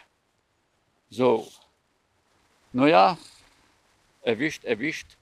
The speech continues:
Und kam dann die Arbeiter nächsten Tag, den irgendwie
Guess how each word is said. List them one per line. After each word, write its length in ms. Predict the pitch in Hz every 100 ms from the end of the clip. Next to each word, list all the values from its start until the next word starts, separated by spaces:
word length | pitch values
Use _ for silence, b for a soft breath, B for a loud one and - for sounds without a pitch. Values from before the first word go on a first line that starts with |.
| _ _ _ _ _
Und 880 | 139 127 127 123 120 - - - -
kam 260 | - 143 135
dann 220 | 135 120
die 240 | 123 123
Arbeiter 380 | 120 117 127 123
nächsten 380 | 120 120 - 110
Tag, 200 | 131 -
den 200 | 120 120
irgendwie 480 | 123 120 104 110